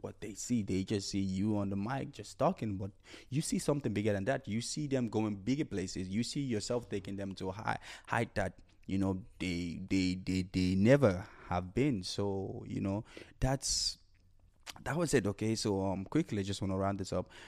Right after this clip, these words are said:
What are some benefits of disappointment? Now, we've already talked about this. Definitely, disappointment has benefits, okay?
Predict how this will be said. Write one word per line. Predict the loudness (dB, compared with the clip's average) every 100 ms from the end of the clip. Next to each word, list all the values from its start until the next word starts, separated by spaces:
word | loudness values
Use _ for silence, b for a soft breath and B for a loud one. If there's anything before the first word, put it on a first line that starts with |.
| B
What | 2 4 6
are | 4
some | 6 4
benefits | 4 6 8 8 4 0 0
of | -4 -4
disappointment? | -4 -4 -2 -2 -2 -4
Now, | -2
we've | 0 2
already | 4 4
talked | 0 -4
about | -6 -2 -2
this. | -2 -8
Definitely, | -8 0 0 2 0 0 -6 -8 0
disappointment | 2 4 2 2 2
has | 0 0
benefits, | 0 0 -2 -8 -12 b b
okay? | -2 2 -2